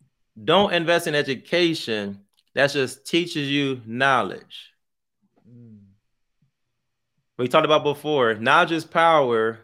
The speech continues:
Speaker 1: but to take control of your finance, you need to find, invest in education that's gonna give you knowledge, wisdom, and understanding.
Speaker 2: Mm.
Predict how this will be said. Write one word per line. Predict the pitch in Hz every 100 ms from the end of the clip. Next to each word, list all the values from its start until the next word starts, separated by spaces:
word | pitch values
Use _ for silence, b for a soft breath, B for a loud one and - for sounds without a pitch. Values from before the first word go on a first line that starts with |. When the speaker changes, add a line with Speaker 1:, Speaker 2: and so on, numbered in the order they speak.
| -
Speaker 1:
but | 110 135
to | 135
take | 110 156 160
control | 151 135 - 175 196
of | 185
your | 160
finance, | 143 139 135 131 139
you |
need | 143 151
to | 147 131
find, | 135 131 110 -
invest | 120 131 127
in |
education | 123 117 - 127 123
that's | 120
gonna | 120
give | 123 117
you | 110
knowledge, | 107 123 143 160 165 156 - _ _ _
wisdom, | 104 107 147 135 131 135 131 120 _ _
and | - 147 151 143
understanding. | 135 131 123 - 123 107 90 101 127
Speaker 2:
Mm. | 120 120 117 107